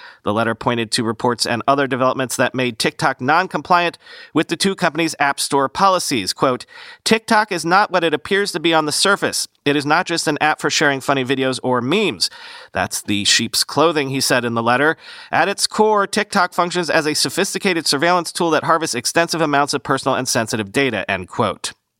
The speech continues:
Alphabet, Apple, and TikTok did not immediately respond to C N B C's request for comment.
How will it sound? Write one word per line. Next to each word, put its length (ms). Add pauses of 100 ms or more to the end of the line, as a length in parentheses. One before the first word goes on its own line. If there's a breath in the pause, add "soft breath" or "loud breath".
(140)
Alphabet, 480
Apple, 380 (340 loud breath)
and 200
TikTok 400
did 160
not 200
immediately 400
respond 460
to 160
C 180
N 100
B 80
C's 300
request 380
for 140
comment. 480